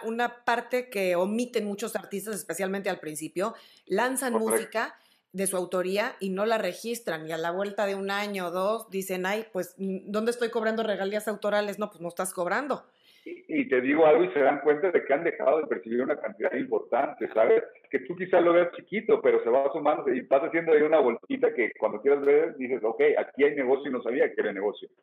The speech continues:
Speaker 1: Claro, todo suma y además de todo, además del dinero, que obviamente es importante, es la parte de la protección del derecho de autor, del derecho autoral, que, que, pues, no hay que
Speaker 2: Cien por ciento.
Speaker 1: pasar por alto, ¿no?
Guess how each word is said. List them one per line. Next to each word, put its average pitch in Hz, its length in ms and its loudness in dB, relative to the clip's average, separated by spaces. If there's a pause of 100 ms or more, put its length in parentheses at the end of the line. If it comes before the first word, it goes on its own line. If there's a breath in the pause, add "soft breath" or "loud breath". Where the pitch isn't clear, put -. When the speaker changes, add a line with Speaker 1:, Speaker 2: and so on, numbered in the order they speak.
(100)
Speaker 1:
Claro, 240 400 -2
todo 311 260 2
suma 330 320 -2
y 294 100 -2
además 233 420 -2
de 294 100 -4
todo, 277 440 0
además 208 340 -2
del 262 120 -2
dinero, 220 340 -2
que 214 100 -4
obviamente 214 340 -2
es 196 80 -10
importante, 190 720 -4
es 226 80 -4
la 254 160 -2
parte 254 260 -4
de 233 120 0
la 196 180 -4
protección 202 840 -4
del 180 400 -6
derecho 202 360 -2
de 202 60 0
autor, 190 320 -2
del 170 180 -4
derecho 185 320 -4
autoral, 185 560 -4
que, 175 340 -4
que, 165 140 -14
pues, 165 200 -20
no 175 160 -8
hay 190 100 -2
que 226 40 -4
Speaker 2:
Cien 202 140 -4
por 196 100 -2
ciento. 190 60 -6
Speaker 1:
pasar 196 180 -6
por 196 140 -2
alto, 208 340 -4
¿no? 220 300 -10